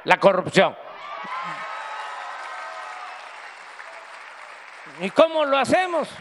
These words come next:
Pues con el pueblo. El pueblo es el que ayuda a purificar la vida pública.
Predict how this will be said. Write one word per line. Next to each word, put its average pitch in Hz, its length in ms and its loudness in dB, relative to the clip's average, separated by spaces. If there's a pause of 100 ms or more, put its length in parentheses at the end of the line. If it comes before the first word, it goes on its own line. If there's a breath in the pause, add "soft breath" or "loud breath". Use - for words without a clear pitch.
(320)
Pues 262 160 4
con 262 240 6
el 254 100 6
pueblo. 311 720 4 (880)
El 240 140 8
pueblo 311 500 6
es 330 420 -2 (440)
el 233 180 4
que 247 180 6
ayuda 302 460 6
a 247 80 -2
purificar 254 1040 2 (440)
la 214 180 8
vida 302 300 6
pública. 311 920 4